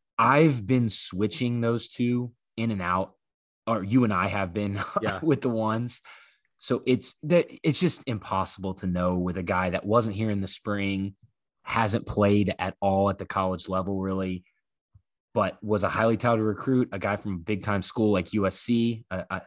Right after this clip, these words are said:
Speaker 1: a now Big Ten program, U S C. So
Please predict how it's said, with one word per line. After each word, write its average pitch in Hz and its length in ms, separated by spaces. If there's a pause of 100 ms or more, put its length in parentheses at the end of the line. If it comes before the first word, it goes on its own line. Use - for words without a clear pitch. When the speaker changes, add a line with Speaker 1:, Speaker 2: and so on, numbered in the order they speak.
Speaker 1:
a 104 80
now 95 220
Big 90 240
Ten 107 280
program, 104 500
U 104 140
S 98 140
C. 101 380 (540)
So 110 440